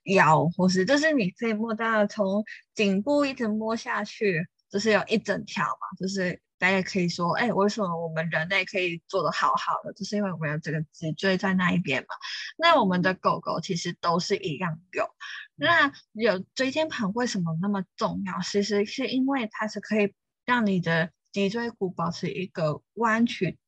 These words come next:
的动作，就是你想一下，如果没有那个东西，所有都是骨头的话，它是硬绷绷的话，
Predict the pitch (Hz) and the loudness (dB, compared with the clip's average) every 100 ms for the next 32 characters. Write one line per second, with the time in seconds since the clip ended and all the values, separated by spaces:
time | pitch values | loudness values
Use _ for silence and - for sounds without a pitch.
0 | _ _ _ _ 180 175 170 - 233 190 | _ _ _ _ 2 2 2 0 0 -4
1 | 185 220 - - _ _ _ - 247 262 | -8 -6 -6 -10 _ _ _ -2 2 4
2 | 247 - - 202 214 185 220 - 240 269 | 2 0 2 2 4 0 0 0 2 4
3 | 247 277 262 247 269 240 - 220 220 - | 4 4 4 2 0 -2 -2 -2 -2 -4
4 | 220 - - 226 214 208 214 226 208 196 | -4 -6 -2 0 2 0 -2 -4 -2 -4
5 | - 160 160 165 190 190 226 220 - 233 | -2 -2 -2 0 -2 0 -2 -4 -2 0
6 | 190 - 180 170 160 160 - 180 180 | 0 -2 -2 -2 0 -2 -2 -2 -4